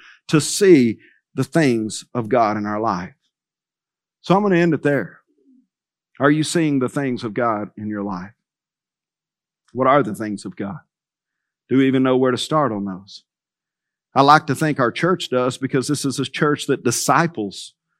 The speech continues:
those things of God. We give food to the hungry,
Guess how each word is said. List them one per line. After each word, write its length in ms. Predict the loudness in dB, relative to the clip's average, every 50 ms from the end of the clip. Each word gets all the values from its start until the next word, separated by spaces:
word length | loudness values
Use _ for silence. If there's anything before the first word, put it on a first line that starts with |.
| _ _ _ _
those 320 | -2 0 0 0 0 -4 -4
things 320 | -4 -4 -4 -4 -6 -8
of 160 | -10 -10 -6
God. 300 | -6 -6 -6 -8 -10 -16 -20 _ _ _ _ _ _ _ _ _ _ _ _ _ _ _ _ _ _ _ _ _ _ _ _ _ _ _ _ _
We 120 | -2 0 2
give 360 | 4 4 4 4 2 -2 -8 -16 _ _ _ _ _ _ _ _ _ _ _ _ _ _ _ _ _ _ _ _ _ _ _ _ _ _ _ _
food 480 | 0 4 6 8 6 6 4 0 -6 -10 _ _ _ _ _ _ _ _ -4
to 100 | -2 -2
the 100 | 0 -2 -4 -6 -10 -4
hungry, 520 | -2 -2 0 0 -2 -4 -6 -8 -10 -14